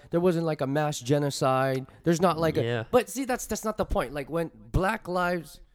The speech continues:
Speaker 1: from the understanding, is not saying that it's only them
Speaker 2: Yeah.
Speaker 1: and it's just the title. I think the
Speaker 2: Mm-hmm.
Speaker 1: title is what really makes everybody,
Speaker 2: Yeah.
Speaker 1: like, misunderstand it
Speaker 2: Yeah.
Speaker 1: because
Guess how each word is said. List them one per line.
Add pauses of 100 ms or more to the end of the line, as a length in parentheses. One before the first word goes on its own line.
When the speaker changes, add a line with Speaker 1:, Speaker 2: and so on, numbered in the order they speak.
(260)
Speaker 1:
from
the
understanding,
is
not (320)
saying
that
it's
only
them (480)
Speaker 2:
Yeah.
Speaker 1:
and (840)
it's
just
the
title. (540)
I
think
the
Speaker 2:
Mm-hmm.
Speaker 1:
title
is
what
really
makes
everybody, (100)
Speaker 2:
Yeah.
Speaker 1:
like,
misunderstand
it
Speaker 2:
Yeah.
Speaker 1:
because